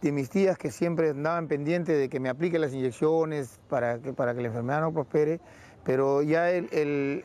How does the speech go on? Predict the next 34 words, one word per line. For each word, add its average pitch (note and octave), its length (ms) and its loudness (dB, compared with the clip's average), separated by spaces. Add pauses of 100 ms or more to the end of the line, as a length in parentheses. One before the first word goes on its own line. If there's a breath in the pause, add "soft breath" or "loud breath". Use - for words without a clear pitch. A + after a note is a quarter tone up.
el, A#2 680 -2 (600 loud breath)
el C3+ 160 0
tránsito F3+ 380 0
era F#3+ 100 4
inevitable E3 680 0
a C#3 60 0
llegar C#3 280 0
a D3+ 60 0
la, C3+ 240 -2
a A#2+ 80 -2
la, A#2 220 -4
a - 20 0
la A2 100 -2
intervención, A2+ 640 -2
¿no? C3+ 160 -8 (160)
Cuando A#2 200 -6
ya C3+ 200 2
tuve D3 240 0
una D3+ 140 -2
determinada C3+ 360 -4
cantidad C#3 360 -2 (320 loud breath)
de C3+ 120 2
años, E3 300 -2
ya C3+ 140 -2
me C3 100 -2
tuvieron B2+ 300 -2
que, B2 80 -6
que G#2+ 260 -6
operar, G#2+ 400 -2
¿no? A2+ 160 -8 (240)
Un E3+ 160 2
día F3 320 4
estaba F3+ 300 0
caminando E3+ 680 0